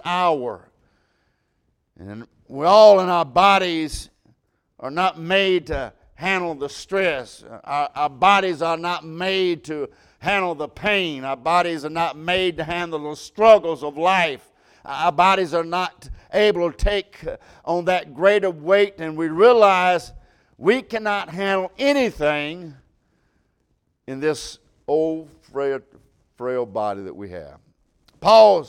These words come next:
realized the great battle and fight that he was facing. He realized if he could, he could handle it, he would have not needed God in his life.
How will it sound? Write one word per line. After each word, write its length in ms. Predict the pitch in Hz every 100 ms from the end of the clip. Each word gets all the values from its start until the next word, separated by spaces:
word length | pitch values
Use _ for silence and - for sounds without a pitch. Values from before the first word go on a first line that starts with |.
| _
realized 680 | 147 214 214 190 190 175 160
the 80 | 143
great 720 | 101 104 - 135 202 226 190 _ _
battle 580 | 120 170 196 190 185 170 - -
and 180 | 123 139
fight 440 | - 185 190 185 165
that 140 | 160
he 100 | 160
was 240 | 151 143
facing. 840 | - - 214 190 160 - 131 131 - _ _ _ _
He 120 | 156
realized 500 | 165 220 214 196 151
if 140 | 160
he 160 | 143 214
could, 260 | - 175 113 _ _
he 160 | 175 208
could 240 | 185 175
handle 560 | 139 190 254 240 180 165
it, 240 | 175 - _ _ _ _ _ _
he 80 | -
would 120 | 202
have 80 | 202
not 240 | 202 190 - _ _ _ _ _
needed 400 | 160 180 170 139
God 540 | 147 151 98 - - _ _ _
in 120 | 117 110
his 180 | 113
life. 360 | 107 113 98 -